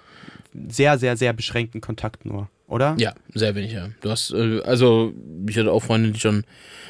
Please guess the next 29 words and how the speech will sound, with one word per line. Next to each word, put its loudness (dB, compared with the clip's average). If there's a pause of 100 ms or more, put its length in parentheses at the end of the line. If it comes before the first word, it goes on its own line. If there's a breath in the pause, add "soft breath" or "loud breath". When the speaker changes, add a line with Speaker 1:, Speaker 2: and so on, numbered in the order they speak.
Speaker 2:
nee, 2
also -4
nicht -6
feste, 4
aber -4 (420)
Kumpelfreunde, 4
Speaker 1:
Ja. 4
Speaker 2:
die, 4
ähm, 2 (1040 loud breath)
in 4
der 6
Klinik 6
waren 6
und, 2
also, 2
die 4
haben 4
teilweise 4
so 4
eine 2
Stunde 0
telefonieren 0 (120)
Speaker 1:
Ja. -2
Speaker 2:
in 2
der -2
Woche -6
oder -6
so. -8
Speaker 1:
Ja, -4